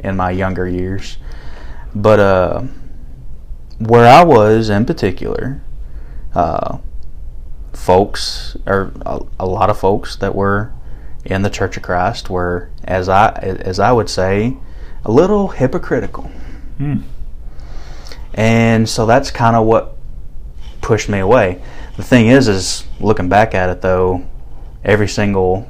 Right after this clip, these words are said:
Speaker 1: every single person that I knew that went to this church or that church, I mean,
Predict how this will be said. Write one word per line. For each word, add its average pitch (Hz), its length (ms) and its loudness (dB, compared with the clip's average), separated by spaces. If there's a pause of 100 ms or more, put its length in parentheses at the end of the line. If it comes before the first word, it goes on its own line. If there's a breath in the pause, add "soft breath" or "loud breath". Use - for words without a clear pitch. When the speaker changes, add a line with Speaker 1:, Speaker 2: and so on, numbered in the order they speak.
(120)
Speaker 1:
every 104 220 2
single 98 400 0
person 104 400 0
that 95 120 0
I 95 120 4
knew 101 380 2
that 90 180 0
went 95 220 -4
to 90 260 -2 (560 loud breath)
this 107 260 6
church 107 460 4
or 90 160 2
that 98 220 2
church, - 440 0
I 107 100 -2
mean, 107 340 0